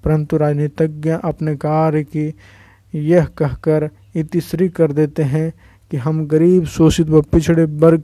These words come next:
के लिए केंद्र राज्य में करोड़ों रुपए की सहायता आरक्षण पाने वाले वर्ग के लिए खर्च करते हैं, मगर देश आज़ाद हुए कितने वर्ष बीत गए,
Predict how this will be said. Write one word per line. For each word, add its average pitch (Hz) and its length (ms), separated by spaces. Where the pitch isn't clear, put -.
के 160 80
लिए 156 280
केंद्र 170 380
राज्य 151 500
में 156 340
करोड़ों 165 460
रुपए 156 340
की 151 160
सहायता 160 760
आरक्षण 156 540
पाने 151 360
वाले 151 260
वर्ग 156 340
के 156 80
लिए 151 260
खर्च 190 280
करते 147 380
हैं, 131 200
मगर 147 300
देश 156 440
आज़ाद 147 480
हुए 143 240
कितने 160 360
वर्ष 147 360
बीत 151 380
गए, 156 340